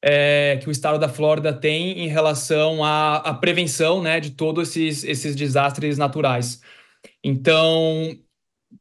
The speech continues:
assim, tudo que a gente tenta fazer e o que a gente recomenda aos nossos seguidores é, antes de tudo, se informar através dos, dos sites oficiais, das autoridades,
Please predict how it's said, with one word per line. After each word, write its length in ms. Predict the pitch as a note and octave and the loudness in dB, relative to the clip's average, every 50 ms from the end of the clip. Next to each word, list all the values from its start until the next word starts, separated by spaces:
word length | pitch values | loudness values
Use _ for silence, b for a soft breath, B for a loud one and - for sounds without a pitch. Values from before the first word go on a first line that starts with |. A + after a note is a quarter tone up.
| - | -8
assim, 300 | F3 - - G#3+ G3 D3+ | -4 0 2 2 2 2
tudo 260 | - - G#3 A#3 - | 0 2 2 2 4
que 60 | - B3 | 4 2
a 40 | |
gente 140 | A#3 A3 G#3+ | 2 2 2
tenta 240 | - G#3+ G3+ G#3 G#3 | 2 2 2 2 0
fazer 600 | - - F#3 F3 D#3 C3+ D#3 E3+ F3 F#3 F#3 F#3+ F#3 | 0 2 2 2 2 2 2 2 4 4 2 0 -2
e 340 | E3+ E3 E3+ E3+ E3+ E3+ E3+ | -4 -4 -2 -2 0 2 0
o 100 | D#3 C3+ | 0 2
que 100 | - F#3 | 0 0
a 40 | |
gente 200 | E3+ F#3+ F3+ - | 0 0 0 -2
recomenda 480 | E3+ F3+ F3+ F3+ E3 D#3+ D#3+ F3 E3+ E3+ | -2 -2 0 0 0 0 0 2 2 2
aos 140 | D#3+ D3 C3+ | 2 2 2
nossos 260 | D3+ D3+ D3+ D3+ - | 0 0 0 -2 -4
seguidores 800 | E3 D3+ D3+ C#3+ C3+ D3 D3+ D#3+ E3+ E3+ F3 F3+ F3+ - - b b b b b b b b | -4 -4 -4 -2 0 0 2 2 2 2 0 -2 -2 -4 -8 b b b b b b b b
é, 360 | b D3 D3 D3 D3 D3 D3 D3+ | b 2 4 4 4 4 2 0
antes 160 | E3 D#3+ B2+ | -2 -4 -4
de 120 | E3 E3 | -4 -6
tudo, 500 | C3+ - E3+ E3+ D#3+ E3+ E3+ F3+ - - _ _ _ _ _ _ _ _ - | -6 -4 -4 -2 0 0 -2 -2 -4 -8 _ _ _ _ _ _ _ _ -14
se 200 | - - - G3+ | -6 0 2 2
informar 540 | G3 G3 G3+ F#3 E3+ E3 E3 F#3 A3 A#3 G#3+ | 4 4 4 2 4 4 4 4 4 2 2
através 520 | - - F#3 E3 C#3+ D#3+ D#3+ E3 D#3 D3+ | 0 0 0 0 2 2 0 0 0 -2
dos, 180 | D3+ D#3+ C#3+ D3 | -4 -6 -6 -6
dos 160 | D#3+ D3+ C3 | -6 -8 -2
sites 320 | - D#3 D3 D#3 D#3 - | 0 2 2 2 2 -2
oficiais, 600 | D#3 B2+ - C#3+ A#2+ - C#3 C3 C#3 D#3 E3+ D3 | -6 -6 -6 -6 -2 0 0 2 2 2 0 0
das 100 | D3+ C#3 | -2 -2
autoridades, 800 | D3+ C#3 C#3 D3+ D3 C3+ C3 C3+ C3 C#3 D3+ E3 E3 - - - | -2 -2 -2 -2 -2 0 0 2 2 2 2 0 0 -4 -12 -14